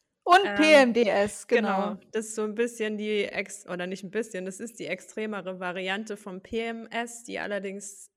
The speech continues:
Speaker 2: sehr, sehr unbekannt ist. Und da wollen wir im Zuge dessen auch noch gerne mit drauf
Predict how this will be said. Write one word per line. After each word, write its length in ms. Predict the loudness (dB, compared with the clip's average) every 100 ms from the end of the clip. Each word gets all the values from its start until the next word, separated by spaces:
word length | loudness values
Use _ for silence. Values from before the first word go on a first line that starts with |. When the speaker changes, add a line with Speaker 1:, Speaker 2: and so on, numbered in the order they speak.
| _
Speaker 2:
sehr, 400 | -20 -8 -4 -4
sehr 180 | -4 -6
unbekannt 640 | -6 -6 -8 -10 -12 -14 -12
ist. 400 | -10 -10 -14 _ _ _ -20 _ _
Und 400 | -12 -10 -10 -10
da 220 | -8 -8
wollen 240 | -8 -12 -12
wir 120 | -12
im 120 | -12
Zuge 280 | -14 -14 -14
dessen 360 | -12 -14 -14 -16
auch 280 | -12 -12 -12
noch 240 | -18 _
gerne 260 | -18 -14 -14
mit 320 | -14 -16 -20 _ -20 _ _
drauf 360 | -16 -12 -12